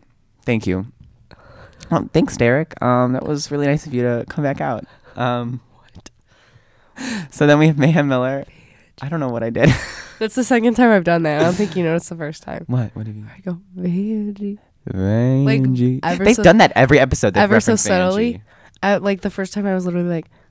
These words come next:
Speaker 2: I don't think anyone's gonna notice it, but it's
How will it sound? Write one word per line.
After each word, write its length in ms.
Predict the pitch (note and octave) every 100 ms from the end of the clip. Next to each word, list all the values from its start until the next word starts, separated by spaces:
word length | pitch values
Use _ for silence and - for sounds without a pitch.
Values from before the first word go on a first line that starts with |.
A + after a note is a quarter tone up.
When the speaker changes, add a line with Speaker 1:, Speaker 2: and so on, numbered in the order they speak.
| _ _ _ - _ _ _ - G3+ G#3 _ _ _ -
Speaker 2:
I 40 | G3+
don't 100 | G3+
think 160 | G#3+
anyone's 300 | F#3+ F3+ F3+
gonna 180 | E3+ E3+
notice 380 | E3 D#3 E3 -
it, 80 | D#3+
but 80 | E3
it's 160 | E3+